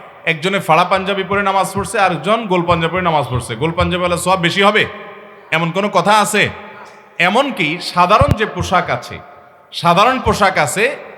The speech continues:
যেটা কোনো ইহুদি খ্রিস্টানদের মার্কা বহনকারী পোশাক না, সাধারণ পোশাক। ধরুন, আপনি শার্ট পরেছেন, প্যান্ট ঢিলাঢালা আছে, যেটা নামে প্যান্ট কিন্তু ঢিলাঢালা আছে।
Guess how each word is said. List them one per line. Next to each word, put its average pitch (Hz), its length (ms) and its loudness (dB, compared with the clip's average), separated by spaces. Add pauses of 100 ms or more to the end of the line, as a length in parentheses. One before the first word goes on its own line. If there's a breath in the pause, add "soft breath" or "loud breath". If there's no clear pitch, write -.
(120)
যেটা 196 180 -2
কোনো 214 160 -2
ইহুদি 202 320 2
খ্রিস্টানদের 208 480 -4
মার্কা 196 400 2
বহনকারী 185 480 2
পোশাক 135 400 -6
না, 98 120 -8
সাধারণ 202 400 2
পোশাক। 117 340 -6 (480)
ধরুন, 226 200 4
আপনি 196 260 2
শার্ট 185 300 0
পরেছেন, 175 460 -2
প্যান্ট 175 240 0
ঢিলাঢালা 165 440 2
আছে, 143 300 -2 (480)
যেটা 170 160 -4
নামে 208 280 4
প্যান্ট 180 280 0
কিন্তু 160 180 -4
ঢিলাঢালা 160 480 2
আছে। 131 300 -2